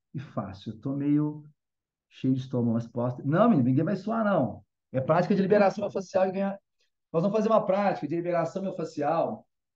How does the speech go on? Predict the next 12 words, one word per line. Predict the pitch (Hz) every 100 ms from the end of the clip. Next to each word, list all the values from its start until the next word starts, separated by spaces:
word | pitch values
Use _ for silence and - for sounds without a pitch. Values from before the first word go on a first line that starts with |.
| _ _
básica | 135 127 127 160 214 254 - - _ _ _ _
pra | 160 160
gente | 185 -
ganhar | 143 220 196 208
amplitude | 226 - 208 - 202
de | -
movimento. | 196 190 202 156 123
Vocês | -
estão | 170
me | 190
enxergando | 160 156 135 156
aí? | 170 127